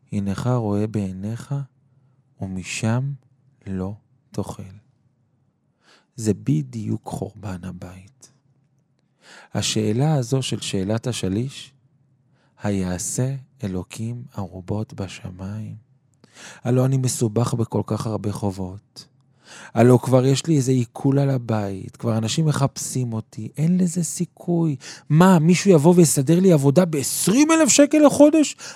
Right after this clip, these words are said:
אבל החובות שלי הם מיליונים. גם אם אני אעבוד כל החיים,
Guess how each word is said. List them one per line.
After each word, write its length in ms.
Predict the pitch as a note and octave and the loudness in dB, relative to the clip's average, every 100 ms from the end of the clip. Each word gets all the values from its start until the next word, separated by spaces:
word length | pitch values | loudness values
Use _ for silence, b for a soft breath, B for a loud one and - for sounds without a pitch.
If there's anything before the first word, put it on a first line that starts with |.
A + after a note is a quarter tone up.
| - | 4
אבל 180 | B3 C4 | 8 8
החובות 420 | - C4 C#4 C#4+ | 8 6 6 8
שלי 280 | C#4 C4+ B3 | 8 10 8
הם 140 | B3+ | 6
מיליונים. 880 | C4 B3 B3+ D#4 E4+ E4 A#3 B2+ G2 _ _ _ _ _ _ _ _ _ _ _ D3+ | 4 6 8 10 10 8 4 2 -2 _ _ _ _ _ _ _ _ _ _ _ 0
גם 240 | C#3+ A#3+ D#4 | 6 6 6
אם 140 | D#4 | 6
אני 300 | D4+ D4+ C#4+ | 6 8 8
אעבוד 300 | G#3+ B3+ G3 | 8 8 6
כל 320 | - C4 D4 | 4 8 8
החיים, 440 | C4 - F#3+ G3+ | 8 6 4 4